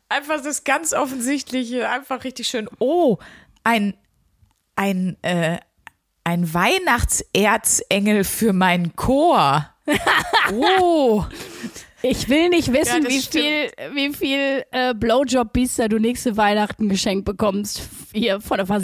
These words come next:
Speaker 1: hab ich so
Speaker 2: Versammlung.
Speaker 1: hab ich einen ganzen Chor, eine ganze Berghain voll. Schön. Aber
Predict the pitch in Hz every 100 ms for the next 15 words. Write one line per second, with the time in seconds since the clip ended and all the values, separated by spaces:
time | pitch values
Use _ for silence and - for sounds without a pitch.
0 | 185 202 185 202 220 - - 165 160 -
1 | - 254 - - 294 269 - - 180 180
2 | 143 127 - 170 233 311 339 330 247 208
3 | 196 196 - 202 147 - - - 139 131
4 | - - - - 320 - 659 339 180 151
5 | 175 698 - - - - - 330 240 254